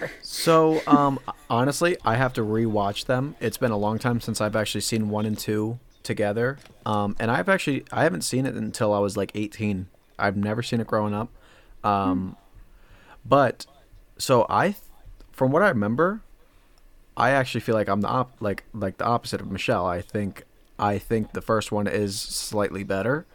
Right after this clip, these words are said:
Speaker 2: but I think I liked the second one more. And that might have been because of Robert De Niro also being an, an addition to that, 'cause he's fantastic in that, in that role.
Speaker 1: He's so good.
Speaker 2: Um,
Speaker 1: I think Pacino's better in the second one too, by
Speaker 2: Yeah.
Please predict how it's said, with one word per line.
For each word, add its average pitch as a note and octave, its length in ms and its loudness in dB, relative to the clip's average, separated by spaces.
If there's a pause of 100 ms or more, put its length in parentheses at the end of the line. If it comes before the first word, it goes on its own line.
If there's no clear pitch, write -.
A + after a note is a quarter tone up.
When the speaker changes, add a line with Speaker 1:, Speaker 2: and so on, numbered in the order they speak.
(640)
Speaker 2:
but A2+ 220 4
I G#2+ 100 2
think G#2+ 240 -2
I G2 160 0
liked G#2 640 -4
the G#2 100 -4
second G2 340 0
one F#2+ 180 -2
more. F#2+ 480 0 (560)
And G#2+ 240 2
that A#2 180 2
might A#2 160 2
have A2+ 80 2
been B2 120 2
because A2+ 300 0
of G2+ 140 -6
Robert G2+ 320 0
De G#2 120 -2
Niro G2+ 420 -2
also F#2+ 280 -2
being G2 240 0
an, F#2+ 100 -4 (280)
an G#2 120 0
addition G2 380 0
to G#2+ 120 -2
that, G#2+ 280 -2
'cause G2 200 -4
he's G2 300 -4 (540)
fantastic G2 600 -2
in G2+ 120 0
that, F#2+ 220 -4 (320)
in G#2+ 80 0
that G2+ 160 0
role. F#2+ 260 0
Speaker 1:
He's - 120 -12
so - 340 -6
good. G#2+ 300 -12 (320)
Speaker 2:
Um, G2+ 460 0 (200)
Speaker 1:
I C#3+ 100 0
think G#3 180 0
Pacino's D#3+ 480 0
better C3+ 240 0
in B2 80 -4
the A#2+ 80 -4
second A#2+ 320 -2
one A2+ 140 -6
too, A#2 320 -4 (100)
by A2+ 100 -2
Speaker 2:
Yeah. G#2+ 220 6